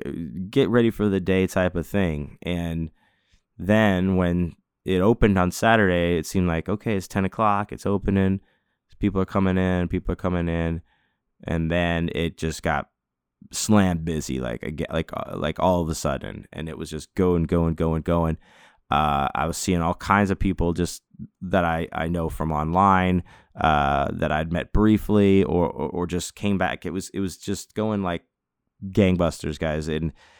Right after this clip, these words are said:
uh, the room was packed. Everyone seemed to be enjoying themselves. I know that, like, they,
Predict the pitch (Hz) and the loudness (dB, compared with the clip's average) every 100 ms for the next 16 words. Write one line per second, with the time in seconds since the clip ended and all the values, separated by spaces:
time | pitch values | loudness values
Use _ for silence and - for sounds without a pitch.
0 | _ _ _ - 82 76 71 76 92 101 | _ _ _ -4 -2 -2 -4 -2 2 6
1 | 113 110 104 - - 85 85 80 - - | 8 8 6 2 -2 2 2 0 -6 -4
2 | 95 95 101 95 95 95 92 - _ _ | -2 2 2 4 4 4 0 -4 _ _
3 | _ _ _ - - 104 90 85 80 76 | _ _ _ -8 2 2 2 0 -2 0
4 | 92 92 95 90 - 92 87 - 95 92 | 2 4 4 2 2 0 0 0 2 2
5 | 92 - 82 82 - 82 73 | -2 -4 -6 -6 -4 -6 -6